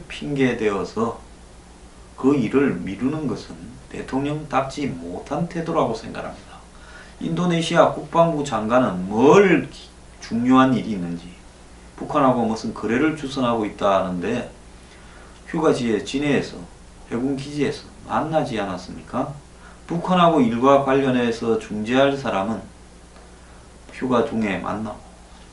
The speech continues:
미국 대통령하고의 통화는 휴가 중에 되지 않는다면 이게 정상적인 국가라고 할 수 있겠습니까? 제가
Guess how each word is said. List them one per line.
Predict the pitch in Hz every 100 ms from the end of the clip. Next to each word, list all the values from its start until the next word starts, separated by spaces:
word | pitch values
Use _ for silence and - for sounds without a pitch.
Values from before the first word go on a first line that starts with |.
| -
미국 | 143 143 -
대통령하고의 | 143 - 147 151 147 139 131 131 123
통화는 | - 110 123 135 - - - - - -
휴가 | 143 139 127
중에 | - 120 113 107
되지 | 110 113 117 - - - - - - - - -
않는다면 | 104 101 120 117 92 101 90 - - - -
이게 | 160 180 170
정상적인 | - - 101 107 135 170 190 196 127
국가라고 | 131 131 143 139 117 113 - - - -
할 | 147 160
수 | -
있겠습니까? | 147 - - 143 147 113 - - -
제가 | - 135 160 -